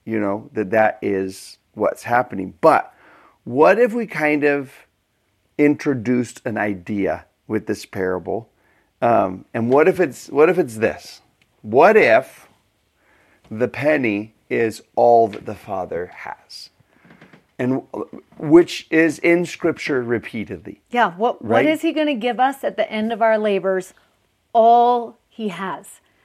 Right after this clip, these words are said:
Speaker 2: That's what he's gonna give. He already told us. It's everywhere. I love when he's like, "Didn't you agree with me at the very beginning for all that I have?"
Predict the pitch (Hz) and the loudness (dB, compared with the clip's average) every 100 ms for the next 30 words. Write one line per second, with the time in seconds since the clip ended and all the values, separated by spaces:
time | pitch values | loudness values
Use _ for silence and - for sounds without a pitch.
0 | _ 214 214 240 226 240 - 233 226 247 | _ -6 -2 -2 -2 -6 -6 -6 -2 -2
1 | 165 254 - 262 285 311 - 285 214 165 | -2 -4 4 4 4 -2 -2 -6 -4 -8
2 | - 220 - _ - 269 285 240 190 226 | -6 -6 -8 _ -2 0 2 2 2 0
3 | 233 247 254 269 277 285 277 240 233 226 | 2 2 2 -2 -4 -6 -4 -2 -2 -4
4 | - - _ _ 196 262 285 339 311 302 | -20 -20 _ _ -4 2 2 0 -2 2
5 | 339 349 - 269 233 240 247 262 262 277 | 2 2 0 -4 -4 -4 -2 -4 -4 -6
6 | 254 247 254 269 _ _ _ _ _ _ | -4 -4 -4 -6 _ _ _ _ _ _
7 | - 214 220 240 269 311 302 285 269 240 | -6 -2 0 2 2 0 -4 -6 -4 -4
8 | 226 220 _ _ _ _ _ _ 240 233 | -6 -10 _ _ _ _ _ _ 0 0
9 | - _ _ _ - 247 254 269 277 277 | -2 _ _ _ -4 0 2 2 2 -2
10 | 262 226 202 196 175 - | -2 0 0 -2 -8 -14